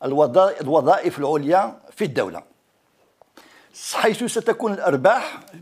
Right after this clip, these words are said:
من التي تأتي من جراء هذا القرار، آه، آه، الصافية ل-، الصافية، c'est-à-dire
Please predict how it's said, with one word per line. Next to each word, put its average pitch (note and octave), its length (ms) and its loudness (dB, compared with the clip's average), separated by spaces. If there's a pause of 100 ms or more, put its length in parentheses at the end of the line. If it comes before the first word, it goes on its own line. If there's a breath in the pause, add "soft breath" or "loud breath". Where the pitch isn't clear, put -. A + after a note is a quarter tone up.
(280)
من D3+ 300 -8
التي D3+ 580 -6 (480 soft breath)
تأتي E3 340 0
من D3+ 140 -2
جراء D3 320 0
هذا C3+ 220 0
القرار، D#3 640 2 (840 soft breath)
آه، C#3+ 320 2
آه، D3 560 -2
الصافية G3 480 0
ل-، D#3 800 0
الصافية، D3 720 0
c'est-à-dire C3+ 340 -6